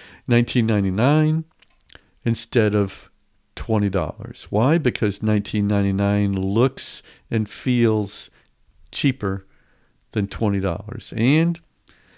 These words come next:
it's a penny cheaper, but it looks a, a lot cheaper. So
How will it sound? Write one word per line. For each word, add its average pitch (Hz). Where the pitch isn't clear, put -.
it's -
a -
penny 185
cheaper, 196
but 113
it 104
looks 123
a, -
a 107
lot 101
cheaper. -
So 143